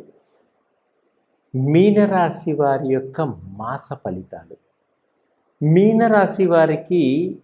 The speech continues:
ఈ మాసం అంతా చాలా అద్భుతంగా ఉంది. వీరు ప్రతి విషయాన్ని ప్రేమతో గెలుచుకుంటారు. వీరికి గొడవలంటే అసలు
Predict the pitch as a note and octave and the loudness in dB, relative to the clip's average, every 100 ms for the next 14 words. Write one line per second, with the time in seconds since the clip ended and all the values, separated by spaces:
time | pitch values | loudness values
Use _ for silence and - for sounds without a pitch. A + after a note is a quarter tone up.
0 | _ D3+ C3+ B2 A#2+ B2+ C3 A2+ A2 B2+ | _ -2 0 0 -4 -6 -8 -8 -6 -6
1 | A2+ - A2+ A2 G#2+ G#2+ - _ - G2+ | -6 -6 -4 -2 -2 -4 -10 _ -14 -10
2 | G#2+ G#2 G2+ F2 _ _ _ _ _ _ | -10 -10 -16 _ _ _ _ _ _ _
3 | _ _ _ _ _ _ _ - D3 G3 | _ _ _ _ _ _ _ -2 4 6
4 | F3+ C3 A#2 C3 - - _ _ _ - | 6 4 0 -4 -12 -20 _ _ _ 0
5 | D#3+ D#3+ G#3 F3 D3+ - - F#3+ F3 F3 | 0 2 2 2 -2 -4 2 2 2 0
6 | F3+ G3 G#3 G#3+ - _ _ _ _ D3+ | 2 0 -2 -6 -12 _ _ _ _ 2
7 | D3 E3 F3 F3 E3 A2+ G#2+ G#2+ - G#2+ | 4 4 0 -2 -4 -4 -8 -10 -10 -10
8 | G#2+ G2+ G#2 G#2 _ _ _ _ _ _ | -8 -8 -8 -14 _ _ _ _ _ _
9 | _ _ _ _ _ _ _ _ _ - | _ _ _ _ _ _ _ _ _ 0
10 | D3+ C3+ B2+ - C3+ A#2 G#2 - - _ | 2 4 0 0 0 2 -2 -6 -14 _
11 | _ _ _ B2 G#2 C3+ D3+ D#3+ D3+ B2+ | _ _ _ -8 -2 0 0 0 -2 -4
12 | A2 C3 A#2+ G#2 G#2+ - - - - A#2 | -2 2 2 0 -2 -8 -16 -14 -10 -8
13 | G2+ | -10